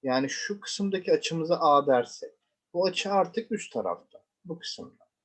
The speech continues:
Hatta aradaki açıya da B dersek,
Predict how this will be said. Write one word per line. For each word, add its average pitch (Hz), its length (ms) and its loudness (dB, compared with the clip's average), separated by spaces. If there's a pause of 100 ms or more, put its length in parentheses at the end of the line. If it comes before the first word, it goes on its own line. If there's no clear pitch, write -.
(280)
Hatta 220 320 0
aradaki 180 440 4
açıya 202 320 0
da 220 160 2
B 151 240 8
dersek, 113 440 0